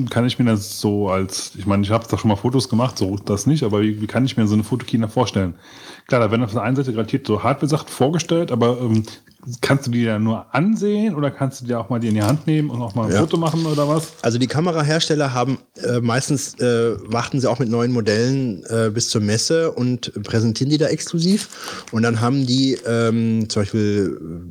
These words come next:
Speaker 1: bei Canon oder Nikon oder Panasonic oder Sony, die haben dann, äh, echt einen größeren Bereich, äh, äh, als Messe, ähm,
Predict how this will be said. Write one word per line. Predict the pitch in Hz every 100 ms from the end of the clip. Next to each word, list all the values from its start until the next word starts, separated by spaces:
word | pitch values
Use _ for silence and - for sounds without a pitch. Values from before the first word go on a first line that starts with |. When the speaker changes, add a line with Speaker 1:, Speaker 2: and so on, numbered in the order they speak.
| 87
Speaker 1:
bei | 90
Canon | - 113 113 104
oder | 98
Nikon | 98 110 117 104 104
oder | - 90 85
Panasonic | - 101 92 - 110 104 101
oder | - 98 98 85
Sony, | 82 113 117
die | 110
haben | 98 110
dann, | 113 104 104 - - - -
äh, | - 104 101 95 - - -
echt | 123 -
einen | 117
größeren | - 123 147 175 139 113 113 110 90
Bereich, | 107 82 90 95 147 208 - -
äh, | 123 143 135 135 135
äh, | 131 - 123 117
als | 101 101
Messe, | 117 120 - 156 160 156
ähm, | 147 143 147